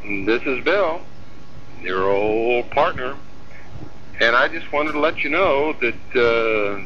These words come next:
John Hart, one of the richest men in America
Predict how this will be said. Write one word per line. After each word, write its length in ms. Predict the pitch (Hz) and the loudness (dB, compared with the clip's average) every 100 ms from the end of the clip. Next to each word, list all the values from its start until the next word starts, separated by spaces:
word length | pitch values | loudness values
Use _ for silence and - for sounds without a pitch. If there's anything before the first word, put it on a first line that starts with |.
| 98 | -2
John 280 | 110 120 107 | 0 2 0
Hart, 360 | 123 139 135 - - | 0 2 0 -6 -8
one 140 | 101 101 | -6 -6
of 60 | |
the 60 | 104 | -4
richest 380 | 123 - - 110 | -4 -6 -6 -4
men 160 | 117 | -4
in 80 | 107 | -4
America 640 | 101 131 120 110 117 135 | 0 0 0 -4 -8 -8